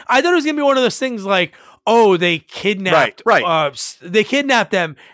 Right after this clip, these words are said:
Speaker 1: and they had other gods,
Speaker 2: They
Speaker 1: like,
Speaker 2: tricked them or something like
Speaker 1: maybe
Speaker 2: that.
Speaker 1: there was,
Speaker 2: Right,
Speaker 1: like,
Speaker 2: right.
Speaker 1: yeah, like
Speaker 2: Yeah.
Speaker 1: Reptile or one of those, like, so, one of the characters can pretend to be them."
Speaker 2: Yeah.
Speaker 1: Something
Speaker 2: Nothing.
Speaker 1: like that. No.
Speaker 2: Nothing.
Speaker 1: Just,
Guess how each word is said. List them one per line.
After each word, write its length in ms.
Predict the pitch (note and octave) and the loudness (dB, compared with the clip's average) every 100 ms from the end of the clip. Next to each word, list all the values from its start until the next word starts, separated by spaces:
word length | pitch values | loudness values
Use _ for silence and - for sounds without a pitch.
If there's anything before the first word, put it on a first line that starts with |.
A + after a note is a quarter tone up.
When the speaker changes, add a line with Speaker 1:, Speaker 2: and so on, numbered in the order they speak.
| - | -8
Speaker 1:
and 120 | F#3+ | -4
they 60 | |
had 140 | G3 G3+ | 0 0
other 180 | G#3+ F#3 | 0 -2
gods, 500 | D#3+ F3 F3 D3+ B2 | 0 2 0 -2 -12
Speaker 2:
They 140 | - D#3 | -6 -2
Speaker 1:
like, 100 | D#3+ | 2
Speaker 2:
tricked 200 | F#3 F#3 | 0 2
them 160 | F3+ D#3 | 0 0
or 40 | |
something 180 | - D3 | -2 0
like 60 | G3 | 2
Speaker 1:
maybe 80 | |
Speaker 2:
that. 140 | F#3+ C3 | 2 2
Speaker 1:
there 120 | F3+ | 0
was, 140 | E3+ | 0
Speaker 2:
Right, 240 | D3+ B2+ - _ _ | 0 0 -4 _ _
Speaker 1:
like, 160 | D3+ A3 | 0 0
Speaker 2:
right. 20 | |
Speaker 1:
yeah, 300 | G#4 E4+ D3+ - | 2 0 -2 -6
like 140 | G3 G#3+ | -2 -2
Speaker 2:
Yeah. 80 | G3+ | 2
Speaker 1:
Reptile 560 | B3 B3 A3 F#3 E3+ D#3+ | 0 0 0 2 2 0
or 220 | D#3+ D3+ | -4 -6
one 260 | C#3 F#3 | -4 -2
of 60 | G3 | 0
those, 200 | F#3 D#3 | -2 -2
like, 200 | E3 D3 - _ | -6 -8 -14 _
so, 200 | - A#3+ F3+ | -6 -6 -4
one 260 | F3 G3+ | -4 -2
of 200 | G#3 G3 | -2 -2
the 240 | F3+ F3+ E3 | -2 -4 -4
characters 640 | - F#3 F3 C#3+ E3+ D#3 | -2 0 0 -2 -6 -6
can 380 | - E3+ D3+ C3 - | -8 -8 -8 -14 -18
pretend 380 | - E3+ E3+ E3+ | -14 -8 -8 -8
to 60 | E3 | -8
be 120 | D#3+ | -8
them." 160 | C#3+ - _ - | -10 -12 _ -18
Speaker 2:
Yeah. 80 | - | -14
Speaker 1:
Something 500 | - B3+ E4+ E4 A3 | -4 -2 -2 -2 -2
Speaker 2:
Nothing. 180 | D3 G3+ | -2 -4
Speaker 1:
like 80 | E3 | -6
that. 240 | C#3 F#3+ | -6 -8
No. 400 | C#4 D4 C#4 B3+ _ | -6 -4 -4 -8 _
Speaker 2:
Nothing. 280 | B2+ G2+ E2+ _ | -8 -8 -16 _
Speaker 1:
Just, 320 | A#3+ - - | -10 -10 -14